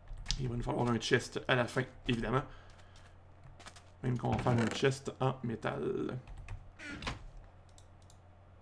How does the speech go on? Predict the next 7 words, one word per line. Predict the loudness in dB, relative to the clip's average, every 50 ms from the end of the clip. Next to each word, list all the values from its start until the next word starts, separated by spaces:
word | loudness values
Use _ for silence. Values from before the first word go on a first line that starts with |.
| -20 -20 -20 -20 -20 -18 -16 -14 -10 -6
Hmm, | -6 -6 -4 -6 -6 -6 -6 -6 -6 -6 -6 -6 -6 -8 -8 -10 -8 0
que | 2 2 2 2 0
voici. | -2 -2 0 0 0 0 0 -4 -6 -6 -8 -8 -8 -10 -10 -12 -12 -12 -12 -12 -12 -12 -10 -6 -4 -2 0 2 2 2 2 0 0 -2 -4 -4 -4 -4 -8 -8 -8 -12 -14 -14 -16 -18 -18 -20 -20 -20 -20 -20 -14 -14 -14 -14 -14 -14 -14 -12 -12 -12 -12 -12 -14 -12 -12 -12 -12 -12 -14 -14 -12 -8
Qui | -4 -2
va | -2 -2
servir | -2 -2 -2 0 2 4 4 4 4 2
de | 4 8 8 8 8